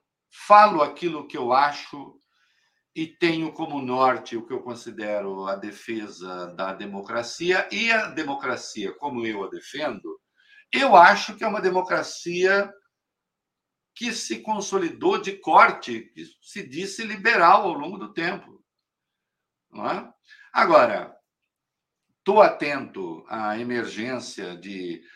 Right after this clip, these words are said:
movimentos sociais. Acho que eu me tornei mais tolerante com, é,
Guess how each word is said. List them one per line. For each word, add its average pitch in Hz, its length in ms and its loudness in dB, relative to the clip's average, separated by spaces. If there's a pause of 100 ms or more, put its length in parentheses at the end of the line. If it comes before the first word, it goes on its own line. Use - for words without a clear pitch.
(120)
movimentos 120 640 -6
sociais. 120 680 -2 (1700)
Acho 220 340 2
que 202 100 -4
eu 180 240 0 (160)
me 196 380 -6
tornei 156 600 0
mais 131 800 -6
tolerante 135 1120 -4 (220)
com, 117 1040 -8
é, 98 760 -8